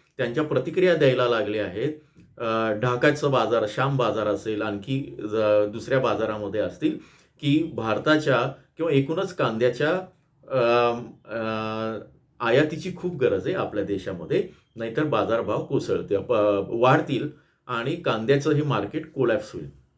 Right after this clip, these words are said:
त्यांच्याकडे आता निवडणुका लागत आहे, त्यामुळे ग्राहकांच्या समाधानासाठी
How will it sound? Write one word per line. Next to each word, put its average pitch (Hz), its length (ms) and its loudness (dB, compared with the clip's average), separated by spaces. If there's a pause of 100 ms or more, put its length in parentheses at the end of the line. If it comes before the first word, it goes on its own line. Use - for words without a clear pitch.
(880)
त्यांच्याकडे 175 400 4
आता 175 180 6
निवडणुका 175 540 4
लागत 127 380 0
आहे, 104 380 -4 (260)
त्यामुळे 170 260 2
ग्राहकांच्या 175 720 2
समाधानासाठी 160 960 0